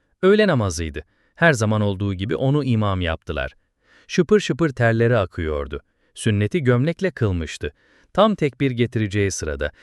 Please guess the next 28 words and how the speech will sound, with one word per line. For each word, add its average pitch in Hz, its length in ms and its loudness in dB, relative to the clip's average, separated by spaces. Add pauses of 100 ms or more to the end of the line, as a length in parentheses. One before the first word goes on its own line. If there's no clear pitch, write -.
(160)
"Neyse, 165 460 -2
yine 147 260 0
ceketimi 131 540 0
giyeyim." 98 420 -2
dedi. 78 260 -6 (320)
Hocamız 117 440 2
hemen, 110 280 0 (320)
"Ya 123 260 4
efendim, 117 480 -4 (160)
iyi 127 180 0
olur, 92 220 -2 (300)
gömlekle 151 500 2
kılmak 160 460 -2 (240)
huzu 147 480 0
zinetekum 127 920 0 (120)
inde 123 340 0 (100)
kulli 139 300 -2
mescidin 98 720 -2 (220)
ayeti 117 420 0
kerimesine 104 540 -4
uygun 147 320 -2
olmuyor." 135 640 0
buyurdular. 73 580 -6 (440)
Hocamızdan 131 560 0
önce 139 360 0
de 135 140 0
bunu 120 200 2
duymuştuk. 92 640 -4